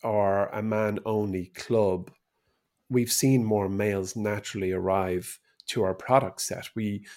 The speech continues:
there's n-, nothing in our branding, nothing that says man, nothing. Like, I remember at the time when, when we were looking at our branding and what we stood for and our logos, our color palette,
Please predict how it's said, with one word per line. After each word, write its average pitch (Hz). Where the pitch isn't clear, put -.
there's 120
n-, 131
nothing 160
in 120
our 104
branding, 117
nothing 135
that 135
says 101
man, 101
nothing. 120
Like, 139
I 147
remember 170
at -
the 139
time 123
when, 107
when 113
we 110
were 104
looking 113
at 95
our 95
branding 120
and 98
what -
we 104
stood -
for 143
and 95
our 95
logos, 147
our 101
color 135
palette, 127